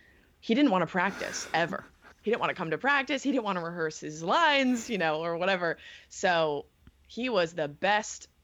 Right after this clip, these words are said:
you know, speaker, performer, you know, actor,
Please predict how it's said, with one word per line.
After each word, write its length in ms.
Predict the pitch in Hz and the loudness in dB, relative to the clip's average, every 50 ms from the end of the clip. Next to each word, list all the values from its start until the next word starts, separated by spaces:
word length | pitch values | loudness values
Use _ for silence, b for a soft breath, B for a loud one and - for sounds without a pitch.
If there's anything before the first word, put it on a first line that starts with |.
| _ _ _ _ - _ _ _ - - | _ _ _ _ -20 _ _ _ -20 -14
you 180 | - 196 175 156 | -10 -6 -6 -4
know, 160 | 143 135 139 | -4 -4 -6
speaker, 580 | - - - - 240 233 226 190 214 208 196 190 | -6 -12 -12 -4 -4 -4 0 0 2 2 2 0
performer, 800 | - 196 175 - - 180 175 170 170 165 165 165 165 160 - - _ _ _ _ _ _ | 0 -4 -8 -2 -2 0 0 0 0 0 0 2 0 0 -2 -6 _ _ _ _ _ _
you 120 | - 156 143 | -6 -2 0
know, 160 | 143 143 - - - | 0 0 -2 0 0
actor, 580 | 160 151 160 - - - 143 139 139 139 143 | 0 0 0 -2 -4 -6 -4 -4 -4 -4 -8